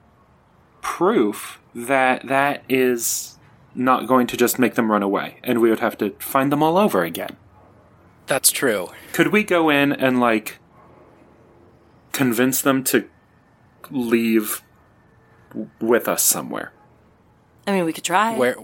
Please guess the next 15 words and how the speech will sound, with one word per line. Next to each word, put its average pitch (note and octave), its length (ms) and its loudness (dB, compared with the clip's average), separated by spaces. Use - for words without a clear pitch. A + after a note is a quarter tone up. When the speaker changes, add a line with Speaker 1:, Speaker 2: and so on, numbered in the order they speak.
Speaker 2:
where B2 220 -2
do A#2+ 60 -2
you A#2+ 80 -2
wanna A2 140 -4
go? G#2+ 420 0
Speaker 1:
Um, A2+ 440 -2
Speaker 3:
I, D3+ 100 -2
Speaker 1:
yeah, A#2 140 2
good A2+ 220 -2
question. F3+ 280 0
Speaker 3:
I F#3 40 4
will F#3+ 100 2
say G#3 420 2
that, E3 300 0
uh, D3+ 320 -4